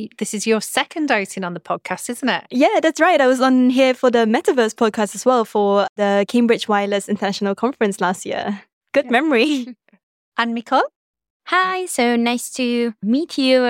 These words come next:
Speaker 3: and thank you for inviting me. I'm Nicole.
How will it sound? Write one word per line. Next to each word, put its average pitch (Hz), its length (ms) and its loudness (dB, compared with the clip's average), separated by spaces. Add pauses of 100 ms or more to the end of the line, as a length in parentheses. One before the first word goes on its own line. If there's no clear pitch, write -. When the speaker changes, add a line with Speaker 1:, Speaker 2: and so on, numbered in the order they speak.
(100)
Speaker 3:
and 208 340 -2
thank 233 200 -2
you 240 60 -2
for 220 160 -4
inviting 208 680 -2
me. 269 220 0 (480)
I'm 269 160 0
Nicole. 277 500 2